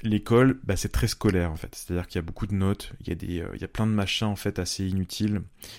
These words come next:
Il y a des cours, des ateliers qui sont parfois un peu, euh, un peu bidons aussi. Et ça,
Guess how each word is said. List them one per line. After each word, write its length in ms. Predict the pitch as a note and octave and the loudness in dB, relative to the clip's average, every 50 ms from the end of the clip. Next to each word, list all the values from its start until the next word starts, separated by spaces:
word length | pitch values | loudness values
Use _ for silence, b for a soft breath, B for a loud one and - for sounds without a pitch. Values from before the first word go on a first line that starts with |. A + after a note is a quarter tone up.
| B | B
Il 80 | B - | B -4
y 20 | |
a 20 | F2 | -2
des 80 | F#2 | -2
cours, 400 | - - - - A2+ G#2+ G#2+ G#2+ | -2 -2 -2 2 4 4 6 4
des 140 | F#2+ F2+ F2+ | 4 4 2
ateliers 400 | F2+ - G2+ F#2 F2+ F#2+ G2+ G2 | 2 0 0 -2 0 2 0 0
qui 100 | - - | 0 -4
sont 160 | - - F#2+ | -6 -6 -6
parfois 360 | D#2+ F2 F2 - - - G#2 G2 | -6 -6 -8 -6 -6 -4 -2 -2
un 100 | F#2+ F2+ | -2 -4
peu, 160 | - G2 G2+ | -4 -4 -2
euh, 880 | G2+ G2+ G2+ G2 F#2 F2 E2 E2 D#2+ D#2+ D#2+ D#2+ D#2+ D#2+ D#2 D#2 D#2+ D#2+ | -2 0 0 0 -2 -2 -2 -4 -6 -6 -6 -8 -8 -8 -8 -8 -8 -8
un 60 | D#2 | -8
peu 120 | - F2+ | -8 -8
bidons 360 | E2+ F2+ F2+ F#2 G2+ G#2 G2+ F#2 | -6 -6 -4 -2 0 0 0 0
aussi. 260 | - - - A2 B2 C3 B B B B B B B B B B B B B B B _ | -2 -4 -4 -4 -4 -6 B B B B B B B B B B B B B B B _
Et 140 | F#2+ G2 F#2+ | 0 0 2
ça, 640 | - - - - A#2+ A#2+ B2 C3 C3+ C3+ - - | 2 2 4 6 8 8 8 8 8 6 4 2